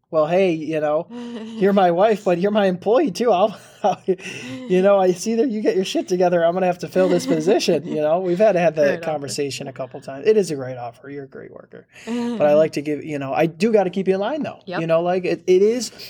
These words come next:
Speaker 1: that
Speaker 2: And I
Speaker 1: was
Speaker 2: gotta
Speaker 1: probably
Speaker 2: keep you in line too.
Speaker 1: You do. Hundred percent.
Speaker 2: <laughs>
Speaker 1: Hundred percent.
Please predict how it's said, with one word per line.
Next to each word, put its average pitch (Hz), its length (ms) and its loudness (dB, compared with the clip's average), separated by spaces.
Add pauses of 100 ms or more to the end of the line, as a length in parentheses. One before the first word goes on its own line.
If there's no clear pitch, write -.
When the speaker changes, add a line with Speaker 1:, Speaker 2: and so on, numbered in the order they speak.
(180)
Speaker 1:
that 185 80 4
Speaker 2:
And - 20 6
I - 20 6
Speaker 1:
was 254 140 2
Speaker 2:
gotta 214 100 2
Speaker 1:
probably 233 240 4
Speaker 2:
keep 220 60 -6
you 277 80 -6
in 233 100 -6
line 208 240 -10
too. 262 340 -16
Speaker 1:
You 165 140 -4
do. 392 300 2 (140)
Hundred 240 360 0
percent. 320 480 0 (220)
Speaker 2:
<laughs> - 200 -20
Speaker 1:
Hundred 247 460 -2
percent. 131 420 -8